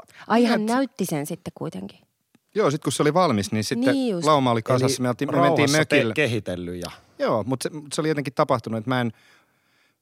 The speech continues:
Speaker 2: ollut huomannut, että tällaista harjoittelemista tapahtuu.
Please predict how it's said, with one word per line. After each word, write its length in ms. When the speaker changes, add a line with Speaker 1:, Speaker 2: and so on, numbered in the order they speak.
Speaker 2:
ollut 200
huomannut, 440
että 220
tällaista 300
harjoittelemista 600
tapahtuu. 560